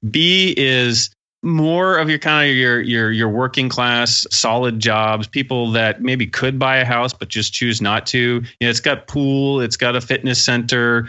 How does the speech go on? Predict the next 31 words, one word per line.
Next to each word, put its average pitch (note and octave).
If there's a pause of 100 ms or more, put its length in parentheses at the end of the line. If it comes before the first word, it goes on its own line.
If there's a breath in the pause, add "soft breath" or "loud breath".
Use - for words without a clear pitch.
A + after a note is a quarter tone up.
(140 loud breath)
it's G#2+
a A#2+
clean C3
property, A#2+
but, D#3+
you F3+
know, F3
maybe D#3+
it's C3
twenty D3+
years G2
old F#2
or F#2
thirty A#2
years F2+
old. F2 (500 loud breath)
C, A3+ (120)
that's C3 (180)
properties C#3
that A#2+
maybe B2
were A2+
built A#2
in A2+
the G2
seventies A#2+
or F#2
eighties A#2
or F#2+
even G2
sixties, B2+